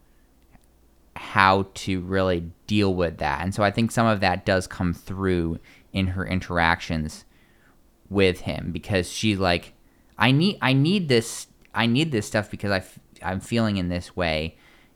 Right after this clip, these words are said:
And as great as it would be for him to be on the same page and, like, "Man, I just, I'm at a nine too," and, like, all of this different stuff,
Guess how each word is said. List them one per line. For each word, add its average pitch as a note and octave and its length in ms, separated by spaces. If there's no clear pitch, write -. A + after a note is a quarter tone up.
And F2 420
as G2 300
great A2+ 300
as G#2+ 140
it G#2 60
would F2+ 160
be G#2 180
for G2 200
him F#2 220
to F2+ 100
be F#2 180
on F2 180
the F2 80
same F2 300
page F#2+ 560
and, F2+ 160
like, E2+ 320
"Man, D#2+ 260
I E2+ 140
just, - 360
I'm G2+ 280
at E2 200
a D2 100
nine F#2 600
too," G2 580
and, F#2 200
like, F2 180
all F#2+ 140
of F#2 80
this F2+ 200
different F2+ 320
stuff, G2+ 640